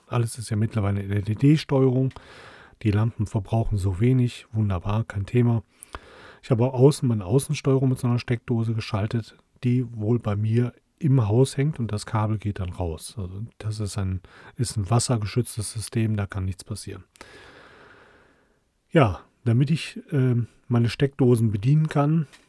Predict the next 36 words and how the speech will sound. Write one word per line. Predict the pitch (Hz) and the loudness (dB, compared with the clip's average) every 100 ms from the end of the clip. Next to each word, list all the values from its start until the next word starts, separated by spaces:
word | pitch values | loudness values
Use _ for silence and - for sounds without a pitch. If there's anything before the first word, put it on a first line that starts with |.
| _ _ _ _ | _ _ _ _
habe | - 120 | -2 -2
ich | - - | -2 -4
mir | 117 | -2
dann, | 113 110 110 107 107 | 0 0 -2 -4 -6
ähm, | 101 101 101 - _ _ _ _ _ _ _ _ | -4 -4 -6 -8 _ _ _ _ _ _ _ _
die | 113 | -4
so | 98 123 | 2 2
eingerichtet, | 117 127 139 123 135 - 131 - | 2 2 2 2 0 0 -2 -2
dass | 117 - | -8 -6
sie | |
einen | 85 92 | -8 -2
Timer | 123 131 151 | 2 4 4
haben, | 120 135 139 160 - _ - | 2 2 0 -2 -6 _ -8
dass | 110 | -6
sie | 127 | -2
immer | 127 131 127 | 2 2 2
zur | - 104 | -2 -2
selben | 104 101 98 | 0 -2 -4
Zeit | - 135 135 | 0 0 0
angehen, | 135 135 135 135 139 - - - _ | -2 -2 0 0 -2 -8 -20 -20 _
dass | - 90 | -6 -4
ich | 113 | -2
immer | 135 127 123 | 2 2 0
zur | - 98 | -4 -4
selben | 101 113 | -2 -2
Zeit | 107 104 101 - | -4 -4 -6 -6
überall | 175 113 98 | -6 -4 -2
Licht | 95 101 - | -4 -6 -8
habe. | 92 82 82 95 | -10 -8 -10 -12
Mein | 117 98 90 | -10 -6 -6
Hof, | 90 143 165 - | -2 2 2 0
mein | 107 95 | -6 -2
Grundstück, | 117 147 - 120 | 2 0 0 -4
alles | 110 117 110 | -2 -4 -4
hat | 101 | -4
Licht, | 110 139 - - | -2 -2 -2 -12